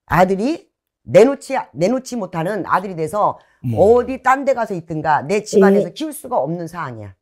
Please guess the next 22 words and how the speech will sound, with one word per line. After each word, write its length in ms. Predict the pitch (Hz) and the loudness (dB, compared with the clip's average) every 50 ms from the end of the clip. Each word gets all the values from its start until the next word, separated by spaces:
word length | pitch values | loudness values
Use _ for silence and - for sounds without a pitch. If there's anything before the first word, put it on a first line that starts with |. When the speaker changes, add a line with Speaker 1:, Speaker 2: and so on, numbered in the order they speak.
| _ | _
Speaker 1:
근데 320 | - 147 170 185 190 190 - | -6 -6 -2 0 0 0 -2
지금 400 | - 202 202 247 262 202 - - - _ _ _ - | -2 0 2 4 4 4 2 -2 -8 _ _ _ -10
이 140 | 196 208 | -10 -10
김씨 340 | 196 - 220 240 226 - 247 | -8 -8 -8 -8 -8 -6 -4
남자가 480 | 240 185 175 262 196 190 190 180 156 156 | -4 -4 -4 -4 -6 -4 -2 -2 0 0
욕심이 500 | 180 233 233 - 269 285 254 226 233 233 180 127 - - - | 0 0 -2 -4 -4 -4 -2 -2 0 0 -2 -4 -4 -6 -10
Speaker 2:
네. 100 | 98 90 | -10 -8
Speaker 1:
하늘을 420 | - - 311 330 330 302 302 254 | -4 -4 -2 -2 -2 -4 -4 -6
찌르고 260 | - 285 277 262 208 190 | -8 -8 -6 -4 -4 -4
있단 200 | - 135 123 123 | -4 -6 -8 -8
말이야. 320 | 95 82 62 - - - - | -10 -12 -12 -16 -18 -14 -12
Speaker 2:
어. 500 | 98 98 101 101 - 95 92 - - - 170 | -10 -8 -8 -8 -10 -12 -14 -14 -2 2 2
Speaker 1:
욕심이. 460 | 190 185 - - 170 139 120 110 - _ _ _ _ | 2 2 0 -2 -2 -2 -2 -4 -8 _ _ _ _
내 200 | - 165 233 320 | 2 6 6 8
아들만큼만 880 | 302 - 165 202 233 277 339 349 330 330 320 320 302 277 269 262 254 - | 8 6 4 2 2 2 2 2 2 0 -2 -4 -4 -4 -4 -4 -6 -8
지켜야 400 | - - - 220 214 208 190 165 | -12 -8 -6 -4 -4 -4 -4 -4
되는 420 | 175 151 151 131 147 165 131 - - _ _ _ _ _ _ - | -4 -2 -2 -2 -4 -4 -6 -8 -10 _ _ _ _ _ _ -2
이, 340 | 175 220 269 285 285 240 - | 0 2 2 2 2 -2 -4
이 200 | 135 160 208 226 - | -4 -4 -4 -4 -6
각오가 360 | - - 156 156 156 180 185 | -8 -10 -8 -6 -4 -2 -4
상당히 640 | 180 - - - - 247 247 240 226 214 214 - - _ _ _ _ _ _ | -4 -4 -8 -10 -8 -8 -6 -6 -6 -8 -10 -12 -16 _ _ _ _ _ _
많아. 400 | - 139 180 190 185 135 - - | -4 0 2 2 0 0 -2 -8